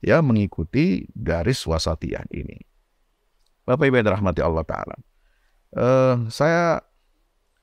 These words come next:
diminta un-, malam hari ini untuk menyampaikan sedikit tema tentang tarhib Ramadan yang Bapak Ibu semua pasti sudah hatam.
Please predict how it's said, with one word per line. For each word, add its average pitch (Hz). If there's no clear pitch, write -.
diminta 135
un-, 113
malam 104
hari 101
ini 113
untuk 98
menyampaikan 95
sedikit 92
tema 92
tentang 82
tarhib 87
Ramadan 80
yang 113
Bapak 143
Ibu 143
semua 139
pasti 123
sudah 107
hatam. 82